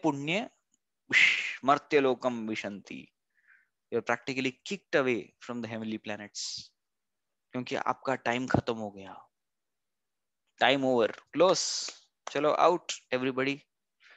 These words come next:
Just like somebody goes to an amusement park।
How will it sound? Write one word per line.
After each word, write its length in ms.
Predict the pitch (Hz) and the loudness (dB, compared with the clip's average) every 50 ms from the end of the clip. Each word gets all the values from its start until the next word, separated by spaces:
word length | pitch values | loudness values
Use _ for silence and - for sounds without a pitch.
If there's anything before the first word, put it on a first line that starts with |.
| - - - - - _ - 139 | -20 -20 -20 -20 -20 _ 0 2
Just 140 | 139 139 156 | 4 6 6
like 200 | 160 151 - 156 | 6 6 4 0
somebody 280 | 143 143 143 143 143 | 2 2 2 2 2
goes 260 | 135 143 139 131 - | 2 2 0 0 0
to 100 | 147 135 | 0 0
an 100 | 127 120 | 0 0
amusement 420 | 127 127 127 123 127 127 120 117 - | 0 0 -2 -2 -2 -4 -4 -4 -2
park। 360 | 123 123 120 - - - | -2 -2 -4 -4 -10 -14